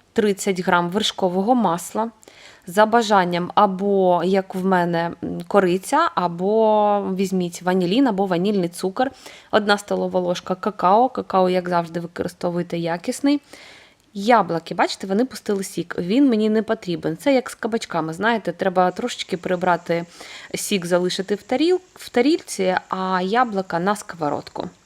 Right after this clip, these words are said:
Готується надзвичайно швидко все. Ось цей сік, звичайно, нам не потрібен, я його прибираю.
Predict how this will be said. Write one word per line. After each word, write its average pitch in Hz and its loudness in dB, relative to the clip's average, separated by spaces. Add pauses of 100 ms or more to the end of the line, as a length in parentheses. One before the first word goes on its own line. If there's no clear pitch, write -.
(320)
Готується 240 2
надзвичайно 214 2
швидко - -6
все. - -6
Ось 202 -4
цей 190 0
сік, 262 -6
звичайно, 190 -2
нам 180 -2
не 196 -2
потрібен, 202 -6
я 190 0
його 190 -4
прибираю. 185 -4